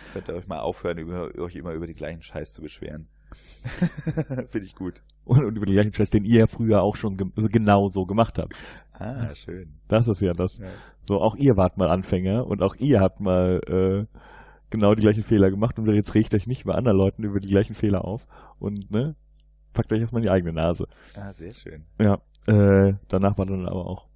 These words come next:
Speaker 2: äh, Ende. Ähm,
Speaker 1: Ja, ich fand den, ich fand den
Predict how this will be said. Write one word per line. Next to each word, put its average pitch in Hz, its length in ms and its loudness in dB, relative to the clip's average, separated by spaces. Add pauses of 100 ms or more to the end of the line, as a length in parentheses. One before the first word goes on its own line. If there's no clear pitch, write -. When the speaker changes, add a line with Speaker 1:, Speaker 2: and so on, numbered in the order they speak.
(200)
Speaker 2:
äh, 90 340 -6 (440)
Ende. 90 380 -6 (460)
Ähm, 107 580 0 (840)
Speaker 1:
Ja, 78 140 -12
ich 90 100 -14
fand 101 220 -8
den, 107 160 -12
ich - 160 -20
fand 101 300 -12
den 98 240 -12